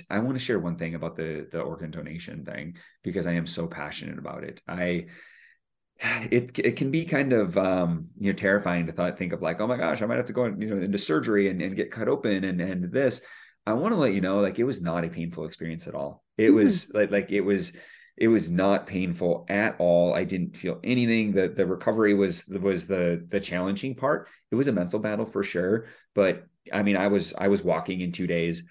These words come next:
Speaker 1: Um, I went home two and a half days after the operation. Um, you know, ten days later, I was able to go out with, um, out with some friends and, and, you know, go out and enjoy myself. And a month later, I felt perfectly fine. So,
Speaker 2: Mm-hmm.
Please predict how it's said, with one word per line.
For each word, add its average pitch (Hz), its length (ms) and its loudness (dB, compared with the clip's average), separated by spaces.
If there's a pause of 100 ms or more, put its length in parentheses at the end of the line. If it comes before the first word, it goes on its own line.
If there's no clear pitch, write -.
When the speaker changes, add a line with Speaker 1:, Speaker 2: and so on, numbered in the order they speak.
(340)
Speaker 1:
Um, 85 240 -2
I 95 100 -4
went 92 200 -2
home 92 240 -4
two 92 140 -2
and 87 80 0
a 82 40 -2
half 82 160 -4
days 87 220 -2
after 85 240 -4
the 85 120 -2
operation. 82 680 -4 (260)
Um, 82 720 -2
you 95 120 -2
know, 85 180 0 (140)
ten 110 240 0
days 98 260 2
later, 92 380 2
I 90 100 0
was 90 160 -2
able 90 220 -2
to - 160 -8
go 85 540 0 (300)
out 92 240 0
with, 90 400 0
um, 82 380 -2
out 98 140 2
with 87 120 -2
some 87 140 -6
friends 85 420 -2
and, 85 120 -2
and, 80 340 -4
you 90 100 -6
know, 87 80 -2
go 87 140 0
out - 80 2
and 87 80 -4
enjoy 85 260 -4
myself. 82 560 -4
And 87 160 -6
a 82 60 -6
month 85 240 -4
later, 85 260 -2
I 82 80 -2
felt - 320 -6
perfectly - 520 -10
fine. - 340 -14
So, 85 500 0
Speaker 2:
Mm-hmm. 220 160 4